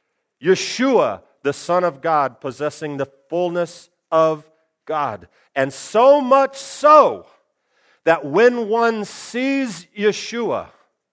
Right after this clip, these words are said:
they see the Father. Do you remember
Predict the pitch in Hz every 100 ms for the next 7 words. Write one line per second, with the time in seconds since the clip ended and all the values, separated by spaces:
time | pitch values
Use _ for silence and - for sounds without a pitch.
0 | _ _ _ _ _ _ _ _ _ _
1 | _ _ _ 107 107 - 117 110 101 95
2 | 76 _ _ _ _ _ _ _ _ _
3 | _ _ _ _ _ _ _ _ _ _
4 | _ _ _ _ _ 107 135 170 170 160